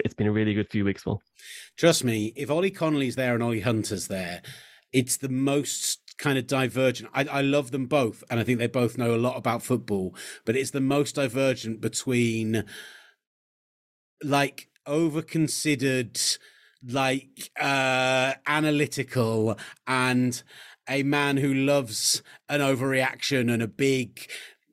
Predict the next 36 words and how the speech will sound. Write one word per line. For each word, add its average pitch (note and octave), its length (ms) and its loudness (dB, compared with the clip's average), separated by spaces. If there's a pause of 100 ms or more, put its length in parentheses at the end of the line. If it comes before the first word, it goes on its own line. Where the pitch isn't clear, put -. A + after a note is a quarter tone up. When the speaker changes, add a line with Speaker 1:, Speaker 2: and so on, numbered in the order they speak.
(140)
Speaker 2:
and D3 160 2
a, C#3+ 180 0
and C#3 360 2
a B2+ 60 -2
big D3+ 340 0
talking C#3 440 0
point B2+ 340 0
and, B2+ 220 2
like, B2 400 0 (280)
just C3+ 200 -2
throws D#3+ 320 2
enthusiasm B2+ 540 0
behind A#2 240 2
things. A2 200 0 (220)
I D3 120 0
think E3+ 160 2
it's C#3 140 -4
gonna C#3 200 2
be A#2 300 -2
a A#2 80 0
lot A#2+ 340 2
of A2+ 100 -6
fun G#2 200 -2
if F#2+ 60 -4
we G2 80 0
get G2+ 140 -2
those G2 160 -4
two G2 140 -2
on F2+ 80 -4
together, F2 280 -6
so G2 140 -4
I'm F2 140 -4
here E2 140 -8
for E2 220 -16
it. - 100 -20 (1160)
Speaker 1:
Um, F#2+ 300 2